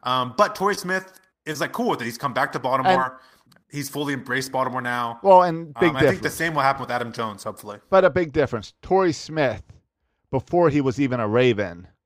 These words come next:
Speaker 2: was, like, a Baltimore product, a Maryland product. So
Speaker 1: Yeah.
Speaker 2: fans were already
Speaker 1: He also
Speaker 2: behind him, like, uh, like Stefon Diggs. Everyone's
Speaker 1: Yeah.
Speaker 2: behind him in, in Maryland.
Speaker 1: Yeah, we like our Maryland guys.
Speaker 2: Yeah.
Speaker 1: Um, and Torrey Smith also won a Super Bowl with the Ravens.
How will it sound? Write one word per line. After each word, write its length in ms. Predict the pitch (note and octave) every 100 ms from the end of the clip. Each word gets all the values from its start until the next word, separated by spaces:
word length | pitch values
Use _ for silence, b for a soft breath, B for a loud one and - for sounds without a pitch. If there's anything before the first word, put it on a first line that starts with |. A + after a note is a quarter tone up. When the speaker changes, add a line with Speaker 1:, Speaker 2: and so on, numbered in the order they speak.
| _
Speaker 2:
was, 320 | A#2+ C3 A2
like, 160 | A#2+ G#2+
a 60 |
Baltimore 400 | G#2 A#2 A2 G#2
product, 580 | F#2+ G#2 G2 F#2+ F2+ -
a 80 | F2+
Maryland 480 | G#2+ G#2+ G2+ G2 G2
product. 580 | G#2 F2+ D2+ - - _ _ _ _ _ _ _
So 460 | _ - B2 A2 G#2+
Speaker 1:
Yeah. 40 | F#2
Speaker 2:
fans 340 | E3+ E3 C3
were 100 | C3
already 220 | C3+ C3+
Speaker 1:
He 40 | F3
also 140 | E3
Speaker 2:
behind 240 | D3 D3 C#3
him, 180 | B2+ B2
like, 280 | C3 B2
uh, 480 | C#3 B2 A2+ A2+ A2
like 180 | A#2+ B2+
Stefon 500 | - C3 - B2 G#2
Diggs. 560 | C3 A#2 F#2+ D2+ - - _ _ _
Everyone's 420 | C3 B2+ B2 G#2
Speaker 1:
Yeah. 160 | B2+ G#2+ -
Speaker 2:
behind 400 | C3 A#2 C3+ B2
him 200 | C3 C3+
in, 200 | A2+ A2
in 180 | G#2 A2+
Maryland. 320 | A2 G#2 G#2
Speaker 1:
Yeah, 100 | G#2
we 60 | A2+
like 140 | C#3
our 60 | C#3
Maryland 320 | C3+ B2+ A2+
guys. 300 | G#2 G2+ -
Speaker 2:
Yeah. 220 | A#2 G2 - _ _ _ _ _ _
Speaker 1:
Um, 320 | C3 C3+ C3
and 80 | C3+
Torrey 160 | F3+ F3+
Smith 220 | F3 D#3
also 300 | C#3+ D3 D3+
won 180 | B2+ C3
a 60 |
Super 240 | A#2+ - B2+
Bowl 100 | A2
with 100 | G#2
the 60 |
Ravens. 520 | G#2+ G#2 G#2 G2+ -